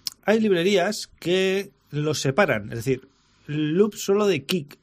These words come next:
loop solo de clap, loop solo de HATS. Esto es mucho mejor de cara a la mezcla, ¿vale? Porque al final no estás, eh, mezclando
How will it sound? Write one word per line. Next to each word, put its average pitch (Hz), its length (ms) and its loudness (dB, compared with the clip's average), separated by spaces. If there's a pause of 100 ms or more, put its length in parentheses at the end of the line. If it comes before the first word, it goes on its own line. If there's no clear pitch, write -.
(120)
loop 196 300 -4
solo 196 420 0
de 151 240 -4
clap, 160 360 -2 (140)
loop 185 320 -2
solo 180 300 -2
de 185 300 -6 (720)
HATS. - 420 -2
Esto 196 240 -4
es 226 80 -2
mucho 220 360 0
mejor 139 500 -4
de 131 120 -8
cara 160 200 0
a - 20 2
la 123 100 0
mezcla, 123 340 -8
¿vale? 139 220 -4 (440)
Porque 151 420 -2
al 143 100 -4
final 170 300 -6
no 185 120 -2
estás, 165 520 -2
eh, 135 260 -6
mezclando 151 760 -4